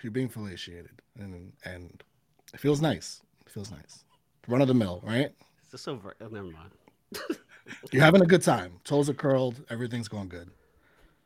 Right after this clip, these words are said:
Speaker 1: The only noise is the sweet sound of that and the vi-, the vibration of your breath, perhaps. Right? It's still happening. It's going good. <sighs> You open your eyes. There's a robot sucking you off.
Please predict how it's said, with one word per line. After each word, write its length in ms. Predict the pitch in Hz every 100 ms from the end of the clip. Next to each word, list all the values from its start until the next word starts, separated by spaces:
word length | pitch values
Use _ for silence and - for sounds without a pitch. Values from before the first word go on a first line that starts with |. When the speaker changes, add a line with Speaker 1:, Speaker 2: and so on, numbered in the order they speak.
| _
Speaker 1:
The 80 | 120
only 180 | 135 160
noise 400 | 143 131 131 113
is 160 | 117 101
the 80 | 104
sweet 280 | - 120
sound 500 | - 117 107 107 104
of 480 | 98 92 87 - - _ _ _ _ _ _ - _ _
that 340 | 101 101 87 87 _ _
and 420 | 107 104 98 90 90 _ 110
the 80 |
vi-, 240 | 101 107 117
the 140 | 98 98
vibration 540 | 104 101 113 110 123
of 160 | 110 101
your 80 |
breath, 340 | 92 95 90 -
perhaps. 680 | 101 92 90 - - - - _ _ _ _ _ _ _ _ _ _ _ -
Right? 260 | 104 117 -
It's 100 | -
still 180 | - 120
happening. 420 | 113 104 101 101
It's 100 | 101
going 260 | - 104 107
good. 300 | 101 92 90 - _ _ _ - - _ _ _ _ _
<sighs> 60 | - - - - -
You 100 | 101 104
open 220 | 104 104
your 160 | 98
eyes. 400 | 90 90 95 - 120
There's 220 | 113 113
a 80 | 107
robot 580 | 101 117 123 110 104
sucking 400 | - - 131 135
you 140 | 123 120
off. 540 | 107 92 80 - -